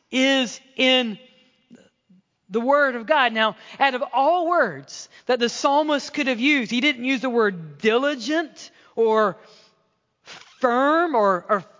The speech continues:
faithful. He, he didn't say, instead, the one who white knuckles life with God is the wise person, the one who just hangs on by a thread. No,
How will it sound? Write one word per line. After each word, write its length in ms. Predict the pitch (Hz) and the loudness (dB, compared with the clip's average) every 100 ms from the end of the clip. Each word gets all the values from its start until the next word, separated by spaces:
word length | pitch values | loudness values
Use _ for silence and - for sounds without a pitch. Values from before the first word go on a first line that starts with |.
| _ | _
faithful. 640 | - 233 269 - 294 311 311 _ _ _ _ _ _ _ _ _ _ _ _ _ - | -2 -2 -2 -10 -10 -8 -10 _ _ _ _ _ _ _ _ _ _ _ _ _ -20
He, 160 | 180 | -20
he 180 | - 214 | -8 -2
didn't 220 | 285 277 | -2 -2
say, 480 | 247 285 277 269 214 - _ _ _ - | -2 0 2 0 -4 -12 _ _ _ -4
instead, 680 | 240 - - 311 311 254 202 | -4 -4 -2 2 2 2 0
the 60 | |
one 200 | 233 254 | 0 0
who 120 | 233 | 0
white 460 | 226 175 226 277 277 | -4 0 2 2 -2
knuckles 560 | 226 254 262 233 202 170 | -2 -2 0 -4 -6 -2
life 480 | 208 214 196 185 | 2 2 0 -4
with 300 | 190 208 - | -6 -6 -4
God 520 | 170 202 190 180 170 151 - - | 0 2 4 4 2 -4 -20 -6
is 400 | 196 208 185 - _ _ _ _ _ _ _ _ _ _ _ _ _ | 0 0 0 -12 _ _ _ _ _ _ _ _ _ _ _ _ _
the 120 | 180 | -2
wise 380 | 202 208 196 175 | 2 4 2 -2
person, 580 | - 208 170 151 127 117 _ _ _ _ _ - | -6 -6 -6 -12 -18 -20 _ _ _ _ _ -6
the 80 | 214 | 0
one 200 | 262 294 | 2 0
who 80 | 254 | -2
just 180 | 254 | -4
hangs 380 | - 277 320 294 - | 0 0 0 -2 0
on 220 | 302 269 | 0 2
by 140 | 269 | 0
a 120 | 233 | 0
thread. 540 | 214 262 277 233 160 135 - _ _ _ _ _ _ _ _ _ _ _ | 0 2 4 2 0 -10 -20 _ _ _ _ _ _ _ _ _ _ _
No, 480 | 196 285 285 196 | -2 2 2 0